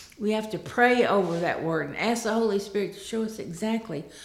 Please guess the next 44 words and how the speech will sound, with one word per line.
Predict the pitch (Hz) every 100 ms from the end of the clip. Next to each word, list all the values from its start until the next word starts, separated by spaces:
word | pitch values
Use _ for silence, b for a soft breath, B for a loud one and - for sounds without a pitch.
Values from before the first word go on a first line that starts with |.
| B B B
what | 214 214
that | 151 -
Word | 208 220 196
means | 202 226 220
for | - 175
me | 180 208 233
personally. | 233 - 240 - - 156 90 113 - _ B B B
We | 226 208
cannot | 214 196 214 220
settle | - 240 202 170
for | 160
anything | 131 190 196 190
less | 180 190 165 151 - B B B -
than | 156
that | 170 135
total | - 180 160 160
peace | - 151 143 -
of | -
God. | 143 117 - - _ B B B B -
We | 202
need | 202 196 170
to |
sense | 170 226 226 208
his | 165
presence | - 202 196 185 185
from | - 175
the |
top | 131 202 208
of | 185
our | 180
heads | 185 185 185 185
to |
the | 92
tip | - 196
of | 175
our | 160 170
toes, | 165 - 127 64 - B B B B
everywhere | - 185 196 190 185
we | 185 175
go | 165 185 185 170
and | 131
everything | 135 165 170 156 151
we | 147 151
do. | 139 101 -